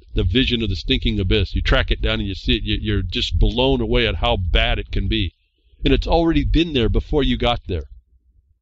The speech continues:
People are astounded. And so, we can allow it. They're, they're, they're, we've been taken down, taken over. It's getting, getting, get worse. We have people putting, p-,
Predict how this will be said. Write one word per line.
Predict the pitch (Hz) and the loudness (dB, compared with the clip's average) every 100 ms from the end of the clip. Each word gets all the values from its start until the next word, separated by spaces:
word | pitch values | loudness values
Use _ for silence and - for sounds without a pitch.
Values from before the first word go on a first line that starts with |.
| _ _ _ _ _ _ _ _ _ _ _ _ _ _ _ _ _ _ _ _ _ _ _ _ _ _ - | _ _ _ _ _ _ _ _ _ _ _ _ _ _ _ _ _ _ _ _ _ _ _ _ _ _ 0
People | - 139 143 123 - | 2 2 2 0 0
are | 117 110 101 - - - - | 0 0 -2 -8 -18 -12 -6
astounded. | - - 127 120 107 80 - _ _ - | -6 -2 -2 0 -2 -4 -6 _ _ -4
And | 160 165 | 0 2
so, | - - - _ - | 0 -6 -12 _ -2
we | 117 | 0
can | 120 107 | 2 0
allow | 104 123 131 | 2 2 2
it. | 127 - - 110 | -2 -6 -12 -8
They're, | 113 - | -8 -4
they're, | 110 110 - | -2 -2 -2
they're, | 107 104 | -2 -2
we've | 107 | 0
been | 104 104 | 0 2
taken | 143 135 113 | 0 -2 -2
down, | 110 113 110 - | 0 0 -2 -2
taken | 127 131 113 | 0 2 0
over. | 104 101 101 - - - | -2 -2 -2 -6 -18 -10
It's | - - | -6 0
getting, | 143 131 | 0 2
getting, | 117 113 123 117 | 0 -2 0 0
get | 113 110 | -2 -4
worse. | 110 104 104 - - - | -2 -2 -2 -6 -14 -6
We | - | 0
have | - | 0
people | - 170 - - | 2 2 0 0
putting, | 156 - | -2 0
p-, | - | 0